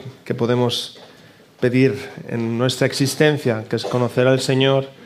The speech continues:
haber sido redimidos por sangre y tener una familia espiritual. Un padre, un hermano mayor que nos cuida, ¿verdad? Un espíritu que mora en nosotros, nos ha hecho templo de su espíritu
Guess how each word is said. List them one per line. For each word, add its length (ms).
haber 180
sido 240
redimidos 840
por 160
sangre 640
y 80
tener 320
una 160
familia 560
espiritual. 720
Un 240
padre, 420
un 140
hermano 280
mayor 360
que 100
nos 140
cuida, 320
¿verdad? 400
Un 100
espíritu 680
que 80
mora 220
en 60
nosotros, 880
nos 140
ha 60
hecho 180
templo 340
de 80
su 120
espíritu 580